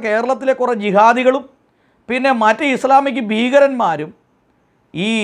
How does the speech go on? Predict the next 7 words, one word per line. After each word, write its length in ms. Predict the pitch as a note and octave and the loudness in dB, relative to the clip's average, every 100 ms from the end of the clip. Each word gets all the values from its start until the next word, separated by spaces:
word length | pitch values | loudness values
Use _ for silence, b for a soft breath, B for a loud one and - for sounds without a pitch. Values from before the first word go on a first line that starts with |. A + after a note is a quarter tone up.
| F#3 - - | -4 -8 -10
ഇങ്ങനെ 220 | F#3+ C4 B3 G3+ | -2 0 0 -2
യുദ്ധത്തിനിറങ്ങി 680 | G#3 G3 D#4+ D4+ B3+ A#3 G3+ | -2 0 2 4 2 2 0
പുറപ്പെടുമ്പോൾ 600 | F#3+ F#3 A3 G#3+ C#3+ A#2+ A#2+ _ _ _ _ _ - G3 A#3+ | 0 0 0 -2 -4 -8 -10 _ _ _ _ _ -6 2 2
എന്താണ് 420 | C#4 E4+ E4 B3 A#3+ | 2 2 2 2 0
ഇതിൻ്റെ 200 | A3+ A3+ - | -4 -8 -6
പ്രത്യാഘാതം 760 | G#3 G3+ - C#4+ D4 C#4+ C#4+ C#4 G3 | -8 -6 2 4 4 4 4 0 -4
എന്നുള്ളത് 360 | G#3 G3+ G3 G3 | -6 -6 -8 -8